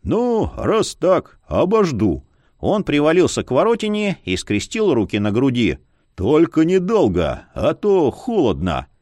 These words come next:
Младший страж шустро нырнул в калитку и запер дверь с обратной стороны.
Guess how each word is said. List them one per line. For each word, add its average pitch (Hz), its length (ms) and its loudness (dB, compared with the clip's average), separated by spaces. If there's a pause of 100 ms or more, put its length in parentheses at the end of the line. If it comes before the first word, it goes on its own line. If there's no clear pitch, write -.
(360)
Младший 147 480 -2
страж 196 360 -2
шустро 156 460 -4
нырнул 117 360 -2
в - 100 -10
калитку 214 600 -4 (280)
и 95 140 -2
запер 139 400 0
дверь 151 420 0
с - 140 -8
обратной 127 420 0
стороны. 101 580 0